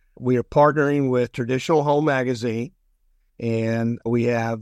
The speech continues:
able to use the editorial staff of the Traditional Home Magazine to fulfill the content, conduct interviews,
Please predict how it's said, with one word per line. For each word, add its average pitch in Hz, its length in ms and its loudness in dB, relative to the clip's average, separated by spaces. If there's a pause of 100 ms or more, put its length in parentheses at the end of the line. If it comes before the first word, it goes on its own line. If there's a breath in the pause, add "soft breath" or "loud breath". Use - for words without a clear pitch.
(100)
able 135 280 2
to 123 80 0
use 135 320 -2
the 123 360 -2
editorial 143 520 0
staff 131 560 -2
of 120 80 0
the 113 80 -6
Traditional 117 520 -2
Home 113 260 0
Magazine 110 680 -4 (380)
to 120 220 -2
fulfill 139 420 0
the 156 80 0
content, 135 640 -2
conduct 131 420 -2
interviews, 120 760 -2